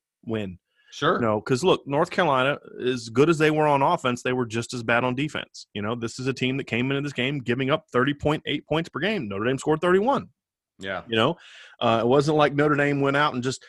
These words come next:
Speaker 1: had this performance that was just, you know, otherworldly compared to what North Carolina is used to doing, but they made game-winning plays. And, and look, Vince, here's the thing. You and I both know you're not always gonna be on your game. You're not
Speaker 2: Mm-hmm.
Speaker 1: always gonna look like you did against Boston College. You're not always gonna look like you did against Clemson.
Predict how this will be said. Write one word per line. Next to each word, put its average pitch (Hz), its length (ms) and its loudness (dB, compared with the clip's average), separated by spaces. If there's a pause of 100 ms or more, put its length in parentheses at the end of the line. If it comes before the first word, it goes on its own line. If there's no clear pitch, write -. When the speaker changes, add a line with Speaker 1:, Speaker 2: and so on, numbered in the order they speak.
(460)
Speaker 1:
had 147 200 -2
this 143 140 -2
performance 147 680 2
that 135 120 2
was 120 160 0
just, - 260 -4
you 156 120 0
know, 120 160 2
otherworldly 135 800 4
compared 127 360 0
to 123 60 0
what 123 160 0
North 123 220 -4
Carolina 123 280 -2
is 110 100 -4
used 120 140 -6
to 117 60 -6
doing, 135 420 0 (480)
but 135 220 0 (100)
they 139 160 4
made 143 380 2
game-winning 135 420 0
plays. 156 380 -2
And, 135 200 -4
and 147 180 -2
look, 160 180 0
Vince, 143 300 -2
here's 156 200 4
the 127 80 -10
thing. 135 240 0
You 139 180 4
and 160 60 2
I 143 120 2
both 127 260 0
know 104 300 -2 (100)
you're 170 180 4
not 190 240 4
always 185 220 4
gonna 170 160 2
be 190 160 4
on 156 180 2
your 104 120 0
game. 95 240 -8 (420)
You're 107 180 -2
not 190 60 6
Speaker 2:
Mm-hmm. 208 80 6
Speaker 1:
always 214 160 6
gonna 196 180 4
look 208 220 2
like 175 220 0
you 147 40 0
did 131 160 4
against 117 220 0
Boston 110 300 0
College. 90 420 -6
You're 127 80 -4
not 170 100 2
always 196 200 2
gonna 196 120 2
look 190 280 2
like 165 180 0
you 135 60 -4
did 127 180 2
against 113 260 -2
Clemson. 131 380 -4